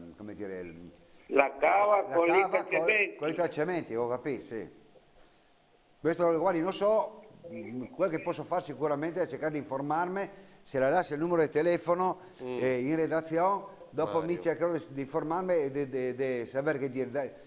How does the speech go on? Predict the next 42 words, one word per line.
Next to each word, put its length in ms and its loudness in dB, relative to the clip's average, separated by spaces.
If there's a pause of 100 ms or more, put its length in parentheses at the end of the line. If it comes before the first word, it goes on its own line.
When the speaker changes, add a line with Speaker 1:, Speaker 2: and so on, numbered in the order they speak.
(180)
Speaker 1:
ma 220 0
in 160 0
che 160 2
comune 540 -2
è 60 -4
questa, 880 -2 (180)
è 80 -10
il 100 -4
pal? 400 0 (440)
È 140 -12
dentro 320 -2
il 40 -2
comune 280 -4
di 40 -8
Trieste 380 -2
o 60 0
il 60 -2
comune 320 -4
di 40 -2
Dolina? 580 -4 (1300)
Speaker 2:
Ah, 720 0
allora 480 4
cosa 300 4
vuole 200 6
il 60 2
numero 320 4
di 100 4
telefono? 840 2 (400)
Speaker 3:
No, 280 4
quello 240 2
ce 140 0
l'abbiamo 320 4
noi 140 2
in 60 0
redazione, 480 0
non 140 0
si 140 -4
preoccupi. 480 2
Lei 260 2
dove 240 4
sta? 360 0
A, 160 -4